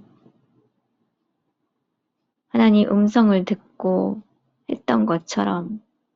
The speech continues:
저에게도 집중할 수 있는 은혜를 주옵소서.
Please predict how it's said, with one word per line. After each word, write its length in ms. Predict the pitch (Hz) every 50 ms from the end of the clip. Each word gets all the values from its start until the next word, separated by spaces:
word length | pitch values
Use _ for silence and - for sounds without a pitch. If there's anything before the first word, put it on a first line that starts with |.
| _ _ _ _ _ _ _ _ _ _ _ _ -
저에게도 680 | - - 208 202 202 202 185 185 190 185 196 202 202
집중할 440 | 202 - - - - 220 220 214 202
수 160 | 208 - -
있는 380 | 196 190 185 190 190 190 196 196
은혜를 580 | 196 208 208 208 196 190 185 185 190 196 208 214 _ _ _ _ _ _ _ _ _
주옵소서. 880 | - - - - - 196 190 - - - - - - 208 202 - - 208